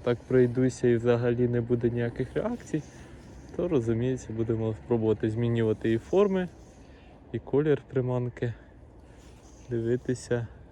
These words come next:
на що все-таки відреагує рибка. Зараз в першу чергу спробуємо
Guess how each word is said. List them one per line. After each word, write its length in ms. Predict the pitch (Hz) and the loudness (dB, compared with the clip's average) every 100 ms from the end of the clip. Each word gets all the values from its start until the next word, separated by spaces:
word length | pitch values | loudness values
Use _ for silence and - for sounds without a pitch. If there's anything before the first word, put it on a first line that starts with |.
| - | -8
на 120 | 113 | -8
що 200 | - 117 | -4 -6
все-таки 440 | 110 117 117 - | -4 -6 -4 -4
відреагує 720 | 113 110 113 113 113 113 113 | -2 0 2 2 0 0 0
рибка. 400 | 113 107 - - 110 - - - - - - | 0 -2 -4 -14 -16 -18 -20 -18 -18 -16 0
Зараз 260 | 123 117 | 2 2
в 40 | - | 2
першу 320 | 120 - 120 | -2 0 -6
чергу 380 | - 123 110 117 | 0 0 0 -4
спробуємо 680 | - 120 113 117 117 117 | -2 -2 2 2 4 0